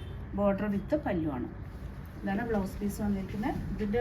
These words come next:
റേറ്റ് വന്നിരിക്കുന്നത് ടു തൗസൻഡ് ഫോർ ഫിഫ്റ്റി ആണ്. ഏതെങ്കിലും പീസ് ഇഷ്ടപ്പെട്ട് കഴിഞ്ഞാൽ എത്രയും പെട്ടെന്ന് സ്ക്രീൻഷോട്ട് എടുത്ത്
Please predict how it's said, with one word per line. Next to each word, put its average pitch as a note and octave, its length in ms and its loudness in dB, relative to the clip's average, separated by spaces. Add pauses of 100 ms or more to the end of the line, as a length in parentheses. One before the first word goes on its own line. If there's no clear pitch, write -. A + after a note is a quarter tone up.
റേറ്റ് G3+ 320 -2
വന്നിരിക്കുന്നത് G3+ 480 -4
ടു G3+ 40 -2 (120)
തൗസൻഡ് A3 320 -6
ഫോർ G3+ 120 -4 (100)
ഫിഫ്റ്റി - 340 -8
ആണ്. G#3 100 -2 (600)
ഏതെങ്കിലും A#3+ 380 -2
പീസ് A3 300 -4
ഇഷ്ടപ്പെട്ട് G#3 400 -4
കഴിഞ്ഞാൽ G#3+ 260 0
എത്രയും G#3+ 260 -2
പെട്ടെന്ന് G3+ 340 -2
സ്ക്രീൻഷോട്ട് G3 460 -4
എടുത്ത് F#3+ 160 -4